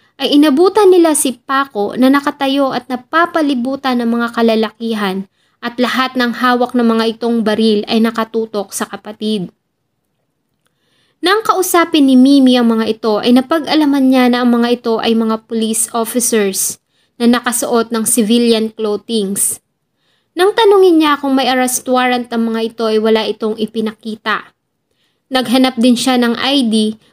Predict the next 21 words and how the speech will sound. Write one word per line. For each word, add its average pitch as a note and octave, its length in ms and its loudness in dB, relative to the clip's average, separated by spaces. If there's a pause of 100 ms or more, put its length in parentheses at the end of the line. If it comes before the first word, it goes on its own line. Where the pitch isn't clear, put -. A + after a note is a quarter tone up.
(140)
ngunit F#4 400 4
isa E4+ 240 2
lang E4 160 2
sa D#4+ 160 -2
mga C#4+ 320 2
ito C4 160 -4
ang B3+ 160 0
nagpakita B3 720 -4
ng A#3+ 160 -2
isang B3 400 -2
expired C4 800 -4
na A3+ 240 -2
police A3 560 -4
I A3 240 -2
D. G3+ 320 -2 (720)
At B3 160 -6
nagulat B3 480 4
siya G#3 480 -4 (400)
dahil F#4+ 320 2
sa F4+ 160 0
nais D#4+ 400 2